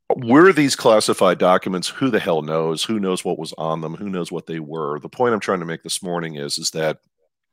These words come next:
Mike Moore from his program has pointed out that, and I gotta give Moore credit. In fact, as I said a couple of weeks ago, Moore, I forgot what it was he did. He was talking about something, and some congressman got on the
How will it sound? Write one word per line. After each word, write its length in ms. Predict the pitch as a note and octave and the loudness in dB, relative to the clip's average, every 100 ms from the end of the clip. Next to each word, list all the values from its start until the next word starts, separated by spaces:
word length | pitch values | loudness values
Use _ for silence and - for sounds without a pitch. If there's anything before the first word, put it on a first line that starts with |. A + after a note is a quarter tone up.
| _ _ _ - - | _ _ _ -20 -16
Mike 320 | F2+ F#2 G2 G#2+ | -4 2 2 4
Moore 260 | A2 A#2 | 6 6
from 180 | G#2 F2 | 4 0
his 160 | G2+ - | -2 0
program 540 | F#2 E2+ E2 D#2 D2+ - - _ | 0 0 0 -2 -6 -14 -20 _
has 120 | F#2 F2 | -8 -2
pointed 380 | A#2 G#2+ F2+ | 0 2 4
out 220 | E2+ D#2 - | 4 2 2
that, 180 | F2 | 0
and 200 | G#2+ A2+ | 2 4
I 120 | A2 A2 | 6 6
gotta 180 | A#2+ | 6
give 120 | A2+ F#2+ | 4 2
Moore 200 | G2 F#2+ | 2 2
credit. 400 | - D3 B1+ - _ - - | 2 2 2 -4 _ -20 -6
In 80 | A2 | -2
fact, 400 | - C#3+ B2+ - - - _ - | 6 6 6 2 -20 -20 _ 2
as 200 | A#2 A2+ | 4 4
I 60 | A#2+ | 2
said 280 | - C#3+ | 6 4
a 40 | A2+ | 6
couple 260 | A#2+ G#2 | 4 2
of 80 | F2+ | 2
weeks 280 | G2+ A2+ - | 2 0 0
ago, 220 | F2 F2 | 0 0
Moore, 360 | F2 F#2 G2 E2 | 2 2 4 2
I 60 | |
forgot 280 | E2+ D2+ D2+ | 0 -6 -8
what 120 | C2+ | -8
it 60 | C2+ | -10
was 180 | C2+ C#2 | -10 -10
he 100 | D2 | -10
did. 260 | D#2+ D2+ | -8 -6
He 100 | E2 | -8
was 120 | C#2+ - | -8 -4
talking 340 | F#2+ E2+ E2 | -2 -2 -4
about 240 | C#2 C2 | -6 -6
something, 400 | - F2+ E2 E2 | -4 -6 -6 -10
and 100 | D2+ | -8
some 200 | - F2 | -6 -6
congressman 540 | - F2+ E2+ D2+ D#2 C#2+ | -6 -6 -6 -8 -10 -8
got 200 | D#2+ D2+ | -6 -6
on 140 | D2+ | -6
the 100 | C#2 | -10